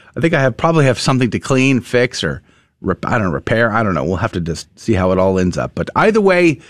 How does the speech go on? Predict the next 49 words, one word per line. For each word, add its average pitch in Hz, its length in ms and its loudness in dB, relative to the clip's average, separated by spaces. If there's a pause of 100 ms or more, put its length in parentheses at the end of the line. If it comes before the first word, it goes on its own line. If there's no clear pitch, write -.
(340)
prayerfully, 160 400 0
we'll, 139 240 2
we 135 140 0
get 147 140 -2
to 131 80 -4
sleep 143 340 0
into 139 320 2
at 98 80 -2
least 156 640 2
six - 340 -2
A 95 220 0
M 82 120 -6
tomorrow. 58 540 -10
I 101 120 -8
can't 85 280 -6
wait. 69 300 -10 (320)
It's - 100 -20
gonna 127 160 0
feel 107 160 -2
so 95 240 -2
good. 73 340 -6 (540)
Uh, 120 140 2
we 170 80 4
have 190 140 2
a 147 60 0
great 151 340 2
show, 160 180 2
as 143 140 0
I 131 100 2
said, 127 420 0
uh, 110 220 0
lined 123 320 0
up. 120 160 0
Brent 127 220 0
Haynes, 123 340 0 (460)
political 143 400 2
analyst, 123 440 2
is 110 120 -4
gonna 120 180 0
be 120 140 2
on 117 160 2
with 110 160 0
us 113 180 0
here 117 160 2
in 104 80 -2
just 107 160 -4
a 117 60 2
moment. 104 320 2
William 117 360 2